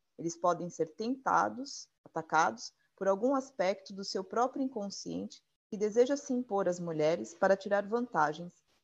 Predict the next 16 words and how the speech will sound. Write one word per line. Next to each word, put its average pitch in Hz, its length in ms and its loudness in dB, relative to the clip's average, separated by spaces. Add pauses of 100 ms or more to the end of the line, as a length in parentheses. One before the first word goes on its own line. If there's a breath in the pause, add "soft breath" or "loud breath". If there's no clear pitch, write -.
seduzir, 185 640 -4
seduzir 180 540 0
as 226 120 2
mulheres 160 460 0
para 156 180 2
o 156 40 -2
seu 160 160 -4
próprio 170 360 -2
prazer 165 480 -2 (360 soft breath)
ou 196 160 4
num 208 200 0
esforço 226 540 6
no 233 80 2
sentido 180 420 -6
de 165 120 -2
acabar 185 600 2